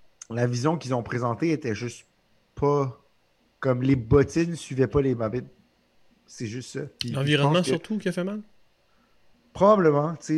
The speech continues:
Speaker 1: sais, la Norvège a un des, je pense, un des plus
Speaker 2: Exact.
Speaker 1: gros fonds souverains au monde. Tu sais, ça, c'est des,
Speaker 2: Mais
Speaker 1: c'est
Speaker 2: c'est
Speaker 1: un
Speaker 2: la, c'est la
Speaker 1: modèle.
Speaker 2: Suède et la, la Norvège qui sont rendus là, hein, c'est ça ?
Speaker 1: Non, c'est, euh, l'Irlande.
Speaker 2: L'Irlande, ok,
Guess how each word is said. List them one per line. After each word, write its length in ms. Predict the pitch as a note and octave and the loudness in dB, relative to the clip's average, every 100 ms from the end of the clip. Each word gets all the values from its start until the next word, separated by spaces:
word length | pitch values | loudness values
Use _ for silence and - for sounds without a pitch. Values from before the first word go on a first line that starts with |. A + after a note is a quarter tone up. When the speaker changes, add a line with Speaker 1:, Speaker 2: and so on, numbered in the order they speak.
| D#3 | 2
Speaker 1:
sais, 60 | C#3+ | 2
la 140 | C3+ | 2
Norvège 580 | C#3+ C3 C3+ E3 D3 C3+ | 2 2 4 4 2 2
a 80 | C3+ | 4
un 240 | C3+ C#3 | 4 2
des, 140 | C3 C3 _ | -2 -8 _
je 60 | - | -10
pense, 220 | C#3+ C3+ | -8 -6
un 80 | C#3+ | -6
des 80 | C3 | -6
plus 100 | B2 | -6
Speaker 2:
Exact. 160 | A#2+ B2+ | -4 0
Speaker 1:
gros 100 | C3+ | -2
fonds 220 | C#3+ C#3 | -2 -8
souverains 460 | - C3 A#2 C#3+ C#3+ | -6 -8 -2 -2 0
au 140 | C3 | -4
monde. 640 | B2 C3 D#3 D#3 D3+ D3+ | -4 -2 -2 -2 -6 -10
Tu 160 | C#3 C#3 | -12 -14
sais, 0 | |
ça, 220 | C3 B2+ | -12 -14
c'est 160 | A2 B2+ | -12 -12
des, 120 | A2+ | -4
Speaker 2:
Mais 60 | D3+ | -2
Speaker 1:
c'est 100 | D3 | 0
Speaker 2:
c'est 60 | C#3 | 2
Speaker 1:
un 140 | D3 | 2
Speaker 2:
la, 60 | A#2+ | 0
c'est 120 | B2 | 2
la 60 | E3 | 2
Speaker 1:
modèle. 40 | |
Speaker 2:
Suède 320 | D3+ - G#3+ F#3+ | 0 0 2 2
et 60 | |
la, 200 | D#3+ D3 | 2 0
la 80 | C#3 | 0
Norvège 480 | D3 D3 D#3 B2+ A2 | -4 -4 -6 -6 -10
qui 60 | - | -12
sont 100 | A2+ | -10
rendus 180 | G#2+ G2+ | -10 -10
là, 100 | G2+ | -14
hein, 60 | D#3 | -14
c'est 120 | D3 | -16
ça ? 120 | G3 - _ _ _ - | -18 -20 _ _ _ -2
Speaker 1:
Non, 180 | D#3 D3+ | 0 0
c'est, 180 | D3 | 4
euh, 120 | C3+ B2+ | 4 4
l'Irlande. 340 | C#3+ D3 - - | 2 0 -4 -10
Speaker 2:
L'Irlande, 280 | C#3 C3 G#2+ | -10 -8 -12
ok, 160 | - | -14